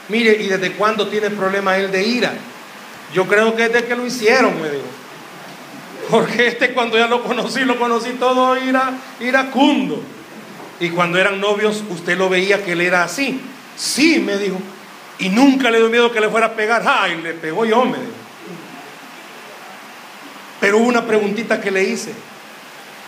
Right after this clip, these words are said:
"¿Y usted creyó que Dios lo iba a cambiar cuando se casaran?". "La verdad que sí", me dijo.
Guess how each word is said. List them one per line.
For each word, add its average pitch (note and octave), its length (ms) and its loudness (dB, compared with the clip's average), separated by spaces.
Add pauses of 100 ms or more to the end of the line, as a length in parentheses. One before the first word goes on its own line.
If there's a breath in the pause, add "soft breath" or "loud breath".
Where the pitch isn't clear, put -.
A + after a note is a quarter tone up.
(520)
"¿Y F3 80 -2
usted F3 300 -4
creyó F#3+ 400 2
que G3+ 140 4
Dios F3+ 260 2
lo F#3 60 2
iba F#3 180 4
a F3+ 40 -12
cambiar F3+ 500 0 (760)
cuando E3 260 0
se E3 160 0
casaran?". D#3+ 460 2 (1160)
"La D#3 100 4
verdad D3 320 0
que F3+ 100 -6
sí", G#3+ 220 -6
me B3 140 0
dijo. F#3+ 140 -2